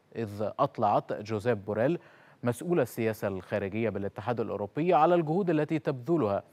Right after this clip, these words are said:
منذ بداية اندلاع الأزمة. من جانبه أكد بوريل دعم الاتحاد الأوروبي لمصر في هذه الجهود والحرص على التنسيق معها خلال الفترة القادمة للعمل على إنهاء الأزمة.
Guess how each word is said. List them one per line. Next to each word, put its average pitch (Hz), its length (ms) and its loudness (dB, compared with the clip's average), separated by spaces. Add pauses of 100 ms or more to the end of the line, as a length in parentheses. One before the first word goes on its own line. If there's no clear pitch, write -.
(260)
منذ 160 300 0
بداية 120 500 2
اندلاع 110 400 2
الأزمة. 98 400 -4 (360)
من 95 160 -8
جانبه 101 480 -4 (340)
أكد 117 380 2
بوريل 113 380 0
دعم 123 240 4
الاتحاد 110 440 -4
الأوروبي 131 540 -2
لمصر 131 440 -2 (320)
في 110 200 0
هذه 139 340 4
الجهود 110 420 0
والحرص 131 680 0 (260)
على 139 200 4
التنسيق 151 540 -2
معها 98 300 2
خلال 123 400 2
الفترة 113 380 -2
القادمة 117 520 -2 (360)
للعمل 120 580 4 (160)
على 113 380 2
إنهاء 107 360 -2
الأزمة. 92 440 -10